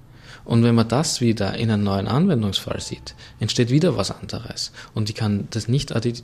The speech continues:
addieren, das ist unmöglich. Es, man muss eher in Synergien denken, eher in Multiplikationen, wobei es durchaus der Fall sein kann, dass einmal drei Leute überhaupt nichts zusammenbringen, über sehr, sehr lange Zeiträume,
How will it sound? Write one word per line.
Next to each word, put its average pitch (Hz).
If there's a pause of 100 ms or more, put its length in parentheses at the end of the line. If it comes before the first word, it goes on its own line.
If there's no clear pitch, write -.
addieren, 113
das 101
ist 113
unmöglich. 120
Es, 117
man 120
muss 139
eher 123
in 107
Synergien 107
denken, 113 (260)
eher 113
in 113
Multiplikationen, 117 (280)
wobei 113
es 113
durchaus 135
der 98
Fall 107
sein 87
kann, 104
dass 110
einmal 107
drei 104
Leute 101 (340)
überhaupt 113
nichts 120
zusammenbringen, 95
über 110
sehr, 127
sehr 123
lange 110
Zeiträume, 120